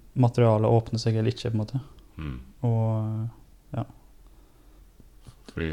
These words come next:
Speaker 2: dere spilte, dette ble framført i, i Haugesund i, em, Billedgalleriet, som er
Speaker 1: Ja.
Speaker 2: et veldig fint, eh, lokale for akustisk musikk.
Speaker 1: Mm.
Speaker 2: Og så spilte dere det et par uker senere på,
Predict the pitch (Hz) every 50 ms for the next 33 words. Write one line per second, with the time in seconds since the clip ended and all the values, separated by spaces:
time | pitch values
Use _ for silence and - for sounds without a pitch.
0 | 78 78 82 80 - - 76 76 - - 82 - - - 80 80 78 - - -
1 | - - 76 76 76 71 - 73 73 71 73 69 - - - - - - 73 73
2 | 73 73 73 71 - - - - - 73 71 69 - - - - - - - -
3 | - - 69 69 69 69 69 - - - - - - - - - - - - -
4 | - - - - 73 73 73 73 - - - - 76 76 78 85 80 - - -
5 | - - 117 - - - - - - - - - 69 - - - - - 69 69
6 | 69 - - 73 - - - - - - - - - - - - - - - -
7 | - - - - 71 - 71 71 - - - - 78 - - - - - - -
8 | - - - - - - - - - - 80 82 - - - - - 151 139 127
9 | 120 117 117 123 123 - - - - - - - - - - - - - - -
10 | - - - - - 71 - - 73 73 - - - 73 71 - - - 73 73
11 | 71 67 67 67 67 67 - - - 71 67 - - 71 - 71 71 69 - -
12 | - - - - - - - - - - -